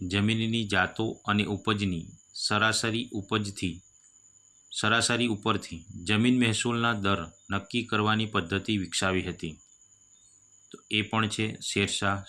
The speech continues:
સુરી. સત્તર, રૂપિયાનું ચલણ કયા શાસકે શરૂ કર્યું હતું? શેરશાહ સુરી. અને અત્યાર સુધી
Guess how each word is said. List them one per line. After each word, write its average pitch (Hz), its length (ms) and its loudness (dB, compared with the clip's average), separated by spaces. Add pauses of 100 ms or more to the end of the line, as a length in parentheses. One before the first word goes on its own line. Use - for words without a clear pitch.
(100)
સુરી. 87 320 -2 (1900)
સત્તર, 92 460 -2 (280)
રૂપિયાનું 120 580 0
ચલણ 95 360 0 (220)
કયા 110 200 4
શાસકે 107 520 0
શરૂ 95 280 0
કર્યું 92 340 0
હતું? 85 260 -6 (1300)
શેરશાહ 101 560 0
સુરી. 87 500 -4 (760)
અને 101 140 2
અત્યાર 104 280 2
સુધી 110 460 -2